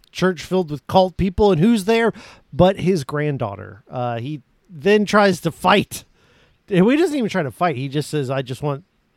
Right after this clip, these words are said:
my granddaughter back, and we'll leave." But the cult leader's like, "Nah,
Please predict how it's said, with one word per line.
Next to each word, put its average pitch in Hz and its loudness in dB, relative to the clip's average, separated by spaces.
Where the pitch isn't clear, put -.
my 131 -2
granddaughter 151 2
back, 120 -4
and 135 0
we'll 127 -2
leave." 151 -4
But 139 -4
the - -12
cult 202 2
leader's 143 -4
like, 123 -4
"Nah, 139 -2